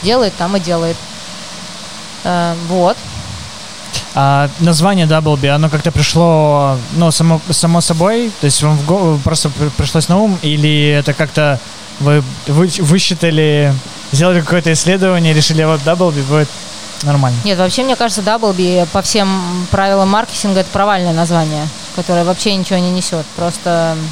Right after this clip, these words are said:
Speaker 1: Аня умеет говорить, э, и хорошо пиарит.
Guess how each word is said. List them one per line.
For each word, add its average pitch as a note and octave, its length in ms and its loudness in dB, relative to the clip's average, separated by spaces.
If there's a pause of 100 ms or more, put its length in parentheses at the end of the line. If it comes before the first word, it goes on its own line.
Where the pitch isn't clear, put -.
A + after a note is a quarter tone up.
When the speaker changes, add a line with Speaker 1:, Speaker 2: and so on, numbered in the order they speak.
(280)
Speaker 1:
Аня G#3 220 -2
умеет G3 240 0
говорить, G3 500 0 (360)
э, F3+ 560 0 (680)
и G3+ 400 0 (100)
хорошо G#3 260 -2
пиарит. F3 400 0